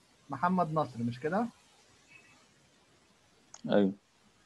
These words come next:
Speaker 1: آه، لسبب ما حد كتب الكود ده إنه يجيب في كل سطر رقم من الاتنين للتسعة. يعني هنا هو أول سطر ده مقابل للاتنين، تلاتة، أربعة، خمسة، ستة، سبعة، تمانية، تسعة.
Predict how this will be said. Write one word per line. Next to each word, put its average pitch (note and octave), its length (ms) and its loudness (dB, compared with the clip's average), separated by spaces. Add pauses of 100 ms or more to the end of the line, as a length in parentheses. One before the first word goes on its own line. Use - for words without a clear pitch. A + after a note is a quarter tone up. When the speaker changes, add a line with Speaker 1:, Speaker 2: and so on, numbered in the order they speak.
(760)
Speaker 1:
آه، D3+ 460 6
لسبب G#3+ 400 6
ما G#3 280 8
حد A3 300 6
كتب A3 300 6
الكود F#3+ 340 4
ده G3+ 200 6
إنه E3+ 200 -2
يجيب F3+ 420 0 (1600)
في E3 100 -6
كل A3+ 320 8
سطر E3+ 300 4
رقم G3 340 6
من E3+ 180 4
الاتنين D#3 480 0
للتسعة. F#3+ 540 4 (1500)
يعني C3+ 320 -2
هنا F#3 140 6
هو F3+ 400 6 (1040)
أول F#3 260 2
سطر F#3 280 2
ده E3+ 120 4
مقابل F3+ 380 0
للاتنين، E3 580 0
تلاتة، E3 480 4
أربعة، E3 420 8
خمسة، F3 420 0
ستة، E3 320 -2
سبعة، D#3+ 300 6
تمانية، D#3+ 320 2
تسعة. G#3 380 4